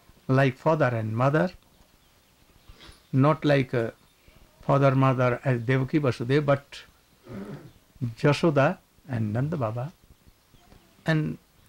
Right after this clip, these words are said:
very bosom friends like gopis, beloved of gopis, he will be. And then what they will tell, they will, he will,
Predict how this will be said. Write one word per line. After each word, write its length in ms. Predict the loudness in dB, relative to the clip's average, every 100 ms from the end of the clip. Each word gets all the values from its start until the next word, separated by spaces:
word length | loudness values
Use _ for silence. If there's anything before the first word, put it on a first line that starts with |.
| _ -2
very 260 | 2 2
bosom 540 | 2 2 4 2 0 -6
friends 440 | -4 -2 -4 -4
like 380 | 0 2 0 0
gopis, 680 | 0 2 -2 -4 -12 -20 -20 _ -20 -6
beloved 400 | -2 0 2 0
of 160 | -4 -8 -14
gopis, 520 | -16 -16 -20 -20 -20 _ _ _ _ -6
he 100 | -4
will 140 | -4 -8
be. 100 | -14 -20 _ _ -20 _ _ -10 0
And 200 | 0 2
then 300 | 2 2 2
what 240 | 0 0
they 120 | 0
will 180 | 2 2
tell, 340 | 4 2 4 2
they 160 | 0
will, 100 | 0
he 160 | 0 0
will, 220 | 0 -4